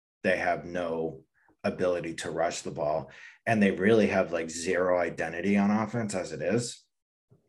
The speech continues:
So to have, like, those mental mistakes is just killer.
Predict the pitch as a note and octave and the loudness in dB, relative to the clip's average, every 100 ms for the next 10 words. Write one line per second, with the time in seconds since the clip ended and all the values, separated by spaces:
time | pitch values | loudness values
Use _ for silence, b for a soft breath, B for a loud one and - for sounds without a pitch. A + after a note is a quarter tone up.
0 | - _ _ _ - A#2 G2 F#2+ G2+ A2+ | -20 _ _ _ 0 2 4 4 2 2
1 | G2+ G#2 G2 G2+ G2+ G2 D#2+ - F2 F#2 | 2 2 4 4 4 -2 -6 -4 -2 -2
2 | - - - F#2 G2 - - E2 - - | -4 -12 -10 -6 -4 -6 -6 -6 -6 -8
3 | - _ - - F2 A#1 - | -14 _ -14 -6 -4 -4 -10